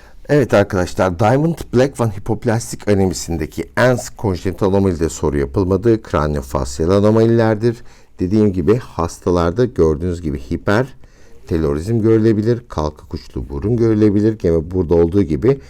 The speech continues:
dudak, damak yarığı da eşlik edebilir.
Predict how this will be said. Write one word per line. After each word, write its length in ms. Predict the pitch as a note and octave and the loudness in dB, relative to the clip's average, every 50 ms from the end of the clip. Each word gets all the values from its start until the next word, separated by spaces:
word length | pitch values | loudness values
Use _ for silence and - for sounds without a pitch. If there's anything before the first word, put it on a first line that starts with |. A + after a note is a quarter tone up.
| - - - - - | -20 -20 -20 -20 -12
dudak, 480 | - E2+ D2 - F2+ F#2+ - - - - | -10 -6 -4 -2 -4 -4 -4 -10 -8 -4
damak 500 | E2 D2+ D2+ E2 F#2 A2 - - - - | -4 -2 -2 -2 -4 -6 -6 -12 -8 -6
yarığı 420 | D#2 C#2+ D2 D2+ E2+ F2 D#2+ C2 | -4 -4 -2 0 0 0 0 -2
da 160 | - E2+ A2+ - - - - - - - - - | -2 -4 -4 -6 -8 -14 -20 -20 -20 -18 -8 -8
eşlik 480 | D#2 C2 - - - B2 A#2+ - - | -6 -6 -6 -8 -8 -10 -10 -10 -10
edebilir. 1120 | - D2 C#2+ F#2+ A#2 D3 E3 - - - - - - C#2 C2+ B1+ C2 - - - - - | -10 -6 -2 0 0 0 -2 -4 -12 -20 -20 -20 -18 -14 -14 -12 -12 -12 -16 -16 -20 -20